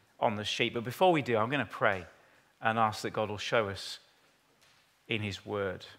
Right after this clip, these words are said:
what we need to hear. Heavenly Father, we thank you that you have given us this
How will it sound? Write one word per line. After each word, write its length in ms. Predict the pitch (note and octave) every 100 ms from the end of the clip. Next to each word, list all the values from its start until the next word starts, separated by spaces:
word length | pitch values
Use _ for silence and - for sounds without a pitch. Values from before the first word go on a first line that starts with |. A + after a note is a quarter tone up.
| _ - _ _ _ _ _
what 140 | - G#2
we 80 | G#2+
need 180 | G2+ -
to 100 | F#2+
hear. 340 | F#2+ F2+ F2+ - _ _ _ _ _ _ _ _ _ _ _ _ _ _ _ _ _ _ _ _ _ _ _ _ _ _ _ _ _ _ _ _ _ _ _ - -
Heavenly 260 | C#3+ B2+
Father, 260 | A2 B2+ A2
we 120 | A2
thank 460 | G#2 C#3+ C#3 C3 A#2+
you 180 | G2 F#2
that 160 | A2+
you 160 | A2+ A2+
have 180 | A2 -
given 240 | C3 A#2
us 180 | G2 -
this 380 | A2+ - -